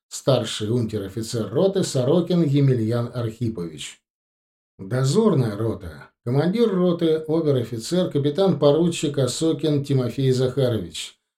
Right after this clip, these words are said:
Заместитель командира роты, поручик Воронцов Андрей Владимирович. Командир первой полуроты, подпоручик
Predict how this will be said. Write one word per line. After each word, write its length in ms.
Заместитель 760
командира 560
роты, 300
поручик 540
Воронцов 640
Андрей 420
Владимирович. 1040
Командир 460
первой 440
полуроты, 540
подпоручик 880